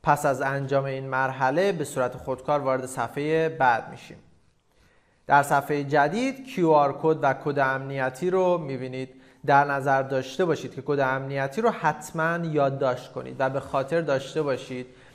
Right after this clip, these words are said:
زیرا این کد امنیتی بسیار مهمه و در صورتی که کد رو فراموش کنید نمیتونید به حساب کاربری خودتون وارد بشید.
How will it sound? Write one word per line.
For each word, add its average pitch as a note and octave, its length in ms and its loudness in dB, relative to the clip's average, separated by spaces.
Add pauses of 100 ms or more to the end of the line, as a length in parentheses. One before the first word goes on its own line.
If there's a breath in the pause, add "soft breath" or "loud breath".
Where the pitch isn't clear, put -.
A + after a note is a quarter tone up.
(340 loud breath)
زیرا E3+ 520 4
این D3+ 220 -4
کد C#3+ 200 -2
امنیتی C3 640 -2
بسیار D3 680 2
مهمه C3+ 680 -4 (300 loud breath)
و C#3 80 0
در C#3 200 4
صورتی D#3+ 500 0
که A3+ 160 0
کد D3 160 0
رو C#3+ 80 0
فراموش C#3 580 0
کنید E3+ 580 -4
نمیتونید D3 580 -4
به C#3 60 -2
حساب C3 380 -2
کاربری B2+ 480 0
خودتون E3 580 -2
وارد A#2 340 -4
بشید. - 280 -20